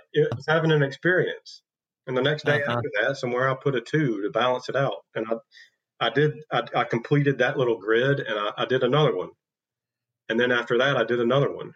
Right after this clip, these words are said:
Speaker 1: And then after that, I didn't need to prove anything else. I didn't need to do anymore. You know, I was,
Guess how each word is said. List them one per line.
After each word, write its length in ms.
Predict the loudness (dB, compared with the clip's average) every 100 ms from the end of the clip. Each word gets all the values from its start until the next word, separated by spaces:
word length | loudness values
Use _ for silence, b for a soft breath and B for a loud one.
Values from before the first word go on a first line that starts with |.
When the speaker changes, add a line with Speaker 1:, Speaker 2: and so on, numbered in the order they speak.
| -16 -6
Speaker 1:
And 120 | 0
then 140 | 2
after 260 | 2 0 0
that, 180 | 2 2
I 80 |
didn't 220 | 0 -2 -4
need 160 | -8 -10
to 80 | -16 -6
prove 240 | -2 -2
anything 340 | -2 -6 -8 -6
else. 200 | -6 -4
I 20 |
didn't 180 | -4 -4
need 120 | -6
to 80 | -8
do 180 | -6 -4
anymore. 480 | -4 -10 -16 -18 -20 _ -18
You 100 | -14 -6
know, 160 | -4
I 160 | -2 -2
was, 160 | -2